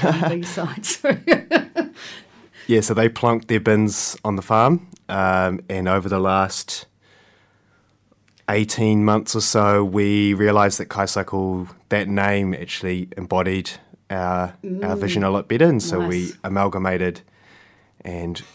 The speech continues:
Speaker 2: went through a name change. And, um, so that's how we, we get now to the Urban Farm and the composting together. And, yeah, we see that to probably be the key to this idea.
Speaker 1: Yeah, a, a very good fit, as you say, the full loop.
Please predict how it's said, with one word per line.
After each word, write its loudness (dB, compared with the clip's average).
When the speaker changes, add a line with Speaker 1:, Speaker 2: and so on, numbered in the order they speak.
Speaker 2:
went -6
through -6
a -4
name -6
change. -10
And, -16
um, -10
so -12
that's -8
how -4
we, -6
we -8
get -8
now 0
to -8
the -6
Urban -8
Farm -8
and -10
the -8
composting -16
together. -12
And, -16
yeah, -14
we -14
see -10
that -10
to -20
probably -10
be -10
the -14
key -12
to -12
this -10
idea. -6
Speaker 1:
Yeah, -6
a, -6
a -6
very -2
good -8
fit, -14
as -6
you -8
say, -6
the -8
full -6
loop. -6